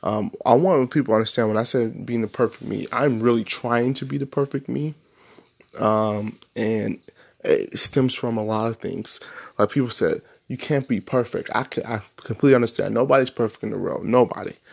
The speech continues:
But you can try to be the perfect you. What that means is working on yourself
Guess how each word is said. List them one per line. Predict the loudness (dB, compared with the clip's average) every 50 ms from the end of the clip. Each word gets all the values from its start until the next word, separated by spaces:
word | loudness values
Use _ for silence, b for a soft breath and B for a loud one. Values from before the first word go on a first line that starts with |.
| B B B B B B 0
But | 2 2 2
you | 2 0 -2 0
can | 0 0 0 0
try | 0 -4 -4 -4 -2 0 0 0
to | 0 0
be | -2 -4 -4
the | -4 -6
perfect | -6 -6 -6 -6 -6 -10 -10 -8 -8
you. | -8 -8 -8 -12 -16 _ b b b b b b b b b b b b _ _ _ _ _ _ _ _ _ _ -2
What | 4 6 8 8 8 6
that | 6 6
means | 6 4 2 0 -2
is | -6 -8
working | -4 0 2 2 2 0 -2 -2
on | -2 -2
yourself | 0 0 -2 -2 -4 -6 -8 -10